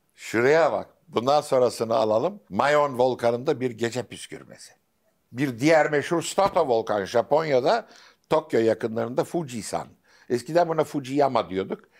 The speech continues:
Japonlar diyorlar ki lütfen Fujiyama demeyin. Fujisan deyin. Dağ harfi vardır. Harf değil de o sileberin işareti, karakter diyeyim. Böyle Poseidon'un mızrağı gibi üçlü bir şeydir böyle. Ona bir ifadede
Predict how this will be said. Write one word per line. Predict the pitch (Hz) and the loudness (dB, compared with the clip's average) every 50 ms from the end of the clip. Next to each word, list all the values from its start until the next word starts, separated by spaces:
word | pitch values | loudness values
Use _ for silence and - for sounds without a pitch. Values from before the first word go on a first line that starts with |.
| _ _ | _ _
Japonlar | - 147 147 131 139 139 135 131 127 123 - | -2 -2 0 2 2 2 2 2 0 2 2
diyorlar | 135 143 - 165 185 - | 0 2 2 0 -2 -2
ki | 175 214 | 0 0
lütfen | 185 - - 117 113 | 0 2 2 0 0
Fujiyama | 110 135 127 113 117 120 107 95 95 95 98 | 0 -4 -12 -6 -2 0 0 0 0 0 0
demeyin. | 151 151 139 127 151 233 233 220 _ - - - _ _ _ _ | 0 0 0 -4 -6 -6 -10 -14 _ -20 -20 -20 _ _ _ _
Fujisan | - - 170 151 131 151 143 - - 120 107 - 131 135 | -8 -6 -4 -4 -4 -6 -4 0 2 2 2 0 -2 -10
deyin. | - 76 90 - 180 226 - _ _ - | -14 -12 -12 -14 -16 -18 -20 _ _ 0
Dağ | 123 139 165 139 127 110 - - | 2 2 2 2 0 -4 -6 -8
harfi | - - - - - 117 113 107 - - 117 104 | -16 -20 -12 -4 0 2 2 2 0 -2 -2 0
vardır. | 92 87 82 80 73 - 80 76 | 0 0 0 -2 -8 -12 -14 -6
Harf | 85 107 104 95 - - | -2 -2 -2 -2 -4 -10
değil | 240 247 190 | -12 -10 -8
de | - - - _ _ _ _ _ _ _ _ _ _ _ - | -8 -10 -12 _ _ _ _ _ _ _ _ _ _ _ -20
o | 113 - - - | -18 -16 -16 -16
sileberin | - - - 120 110 110 101 101 101 98 92 92 87 80 _ _ _ _ - - 69 73 _ _ | -16 -10 -6 0 0 2 2 2 2 0 0 -4 -12 -14 _ _ _ _ -20 -20 -20 -20 _ _
işareti, | - 78 - 98 95 - - 104 104 104 98 87 78 - | -20 -20 -20 -20 -16 -8 -4 -2 -2 -2 -4 -6 -8 -4
karakter | - 110 123 120 110 - - - 104 107 98 90 76 | 0 2 2 2 0 -2 -2 0 2 2 0 0 -6
diyeyim. | 76 80 87 101 185 - _ - - | -12 -12 -12 -12 -12 -14 _ -6 -4
Böyle | 107 101 101 101 101 - - - - - - - - - 107 98 _ - | -2 -2 -2 -2 -4 -4 -6 -10 -14 -16 -18 -20 -20 -20 -20 -12 _ -2
Poseidon'un | 127 110 - - 113 113 101 104 101 107 107 101 | -2 -2 0 -2 -2 0 0 0 0 0 -2 -4
mızrağı | 101 101 98 82 92 92 101 101 101 98 92 82 | -4 -8 -8 -6 -2 0 2 2 2 2 -2 -6
gibi | 80 78 120 | -14 -12 -12
üçlü | 143 117 - - - - 110 98 80 | -12 -12 -14 -16 -14 -12 -12 -12 -12
bir | 78 | -14
şeydir | - - - - - - - - 76 | -16 -14 -14 -14 -14 -16 -18 -16 -10
böyle. | 78 82 - - - 175 190 240 _ _ | -8 -8 -8 -8 -8 -10 -10 -10 _ _
Ona | - - 143 151 165 165 151 - - _ _ _ _ _ _ _ - | 0 0 2 2 0 -2 -2 -4 -10 _ _ _ _ _ _ _ -14
bir | 120 120 151 143 113 98 - - _ | -8 -4 -2 -2 -2 -4 -12 -20 _
ifadede | - - 110 - - 101 101 92 92 95 95 - - 240 - | -18 -16 -10 -4 -2 0 0 0 -2 -6 -6 -4 -6 -6 -6